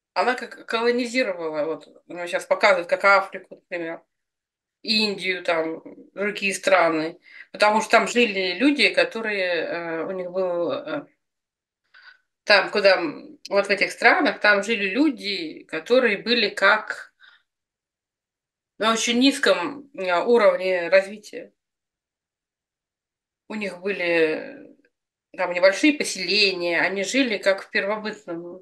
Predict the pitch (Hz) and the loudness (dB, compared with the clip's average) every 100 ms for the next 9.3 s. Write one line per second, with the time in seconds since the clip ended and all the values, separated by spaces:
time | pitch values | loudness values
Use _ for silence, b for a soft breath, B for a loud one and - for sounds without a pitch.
0 | 185 190 190 _ 156 - - 202 175 165 | -20 -20 -20 _ -8 -8 -6 -6 -6 -6
1 | - 196 151 - - _ _ _ _ _ | 0 2 2 -4 -14 _ _ _ _ _
2 | _ _ _ _ _ 180 180 185 220 214 | _ _ _ _ _ -20 -14 -4 -2 0
3 | 175 175 180 - 175 165 170 165 160 226 | 0 2 0 -2 -10 -6 0 0 2 2
4 | 233 208 202 190 196 185 170 170 165 _ | 2 2 -4 2 2 2 -4 -10 -14 _
5 | _ _ _ _ _ _ _ 349 339 339 | _ _ _ _ _ _ _ -14 -12 -12
6 | - _ - 180 185 180 185 180 - 170 | -16 _ -10 -8 -4 -2 -2 -2 -4 2
7 | 190 180 175 175 170 180 - 185 160 185 | 2 2 -2 -4 -4 -8 -2 -2 0 0
8 | 190 185 185 180 180 175 175 233 233 208 | 2 2 2 0 4 4 4 2 2 4
9 | 190 175 - | 4 4 -6